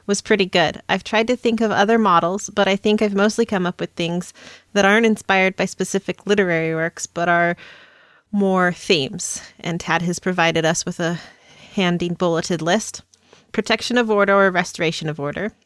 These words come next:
Monster hunt or treasure hunt. These were already discussed a bit, being most common. Uh, vengeance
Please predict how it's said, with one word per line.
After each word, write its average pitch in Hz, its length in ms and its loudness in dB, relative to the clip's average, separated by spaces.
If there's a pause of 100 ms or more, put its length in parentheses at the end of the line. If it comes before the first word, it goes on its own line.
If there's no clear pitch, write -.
(320)
Monster 165 380 0
hunt 180 300 0
or 220 40 -2
treasure 156 340 -4
hunt. 160 420 -4 (500)
These 202 460 -2
were 190 120 -2
already 180 280 2
discussed 175 420 -6
a 170 60 -8
bit, 160 340 -2
being 165 300 -4
most 151 200 -6
common. 147 440 -6 (500)
Uh, 165 320 -2
vengeance 180 800 -2